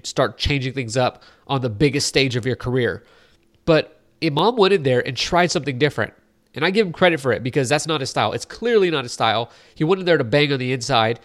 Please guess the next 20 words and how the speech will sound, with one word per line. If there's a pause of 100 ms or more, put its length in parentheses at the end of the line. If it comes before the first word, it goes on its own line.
(160)
thinking
maybe
this
might
be
the
way.
And,
you
know,
obviously
it
didn't
work
out.
He
lost
the
fight. (600)
But